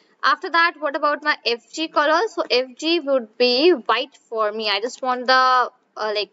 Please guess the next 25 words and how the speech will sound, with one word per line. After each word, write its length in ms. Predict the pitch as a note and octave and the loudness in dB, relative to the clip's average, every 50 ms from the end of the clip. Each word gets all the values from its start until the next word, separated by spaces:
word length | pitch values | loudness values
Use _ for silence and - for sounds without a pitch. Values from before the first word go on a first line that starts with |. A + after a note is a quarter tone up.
| _ | _
uh, 100 | - G#3+ G#3 _ | -10 -10 -6 _
text 240 | - C#4 C#4+ - - _ _ _ - A3+ G#3 | -4 -6 -4 -8 -10 _ _ _ -20 0 0
written 280 | B3 A#3 B3+ C4 C4+ | 0 2 2 -2 -2
to 100 | C4 C4+ | 0 0
be 180 | A#3 B3+ A#3 - | 0 2 0 0
in 120 | A3+ A3+ | 0 0
the 100 | A#3 A#3 | 0 0
white. 460 | G3 F#3+ F3 F#3+ A#3 D#4+ A4 - - - _ _ _ _ _ _ _ _ _ _ | 0 0 0 0 0 0 0 -4 -6 -16 _ _ _ _ _ _ _ _ _ _
And 340 | - A#3+ A#3+ A#3+ A#3+ B3 A#3+ B3 | 0 0 2 2 0 -2 -4 -6
what 220 | - D4 D#4 D4+ | -6 -6 -4 -4
about 260 | F4+ C#4+ D#4+ D#4 D#4+ C#4 | -2 0 0 0 0 -2
my 160 | D#4 D#4+ D#4 | -4 -4 -4
B 300 | A#3 G3+ - B3 B3 A#3+ | -6 -6 -6 -6 -6 -6
G 180 | A3+ D4 D#4+ | -4 -6 -4
color? 300 | D#4 - D#4 D4 D#4+ E4 G#4+ C#5+ C#5+ G4+ D4+ _ - _ _ _ _ _ - - | 0 0 2 2 2 0 0 -2 -4 -10 -18 _ -20 _ _ _ _ _ -20 -20
Uh, 200 | - A3+ A#3 A3+ | -6 -2 -2 -2
B 260 | A3 G3 G3+ C4 C#4+ C#4 | -2 -2 -2 -4 -4 -2
G 180 | C#4 E4+ E4+ | 0 -2 -2
color 320 | - D4+ C#4 B3+ B3+ B3+ B3+ | 0 0 0 2 2 0 0
would 200 | A#3+ A3 G3+ F#3+ | -2 -4 -4 -4
be 160 | A#3+ C4+ C#4 | -4 -4 -4
red 300 | A#3 G3+ G#3+ G#3+ - - | -2 -2 -2 -2 -2 -6
for 340 | - _ A3 G3 G3 A#3 C#4 | -10 _ -2 0 0 2 0
me. 220 | C#4 A3+ - - _ _ _ _ _ _ _ _ _ _ _ _ _ _ _ _ - _ _ _ _ _ _ A#3 | 0 -2 -6 -10 _ _ _ _ _ _ _ _ _ _ _ _ _ _ _ _ -20 _ _ _ _ _ _ _
Okay. 260 | A#3 - A#3 - - | -6 -6 -6 -10 -18